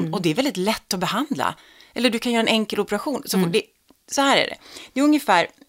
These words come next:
Speaker 2: femhundrafemtio kvinnor per år som drabbas av livmoderhalscancer.
Speaker 1: Mm.
Speaker 2: Och det är ungefär trettiotusen kvinnor per år i Sverige som har cellförändringar.
Speaker 1: Mm.
Speaker 2: Går så himla lätt att,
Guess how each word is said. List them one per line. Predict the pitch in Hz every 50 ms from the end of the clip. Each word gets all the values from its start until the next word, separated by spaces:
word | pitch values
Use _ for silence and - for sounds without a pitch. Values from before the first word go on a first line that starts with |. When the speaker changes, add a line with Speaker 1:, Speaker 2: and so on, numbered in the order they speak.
| - - - _ _ _ _ _ _ - -
Speaker 2:
femhundrafemtio | 294 285 277 262 254 220 226 233 247 226 180 160 - 170
kvinnor | - - 175 156 156
per | 151 - 165 - -
år | 254 196 147 - - - - - _ _ -
som | - 185 180
drabbas | 190 175 135 123 - - 135 -
av | - - 160
livmoderhalscancer. | 151 143 127 113 - - 143 - - - - - - - - - - - - _ -
Speaker 1:
Mm. | 175 170 165 165 170 185 - _ _
Speaker 2:
Och | - 202
det | 214
är | 233
ungefär | 226 220 208 - 151
trettiotusen | 143 - - - 262 220 - _ _ - 320 - 185 139 - - -
kvinnor | - - - - - -
per | - - - 95
år | - - -
i | -
Sverige | - - - 85 - - - - - - - -
som | - - 220 196
har | 160 110 -
cellförändringar. | - - - 269 190 - - 202 254 294 254 175 - - - - - _ _ _ -
Speaker 1:
Mm. | 196 196 185 175
Speaker 2:
Går | 185 226 233 247
så | 226 - - 208
himla | - - - 277 247 180 175 190
lätt | 180 151 143 156 - _ - -
att, | - 165 165